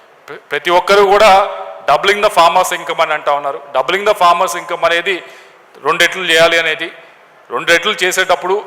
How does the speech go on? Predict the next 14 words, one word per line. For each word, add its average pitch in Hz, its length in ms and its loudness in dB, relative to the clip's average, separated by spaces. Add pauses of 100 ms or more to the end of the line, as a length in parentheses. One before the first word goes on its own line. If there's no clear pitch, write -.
(100)
ఏదైతే 202 640 4
ఇన్‌పుట్ 180 480 -4
వాడుతా 165 380 2
ఉన్నారో, 165 460 0 (140)
ఏదైతే 175 680 0
నీరు 170 240 -2
వాడుతా 165 360 4
ఉన్నారో, 160 300 0
పెస్టిసైడ్స్ 160 520 -6
వాడుతా 165 300 0
ఉన్నారో, 156 400 -2 (400)
ఫెర్టిలైజర్స్ 185 520 -2
వాడుతా 156 320 0
ఉన్నారో, 160 400 -2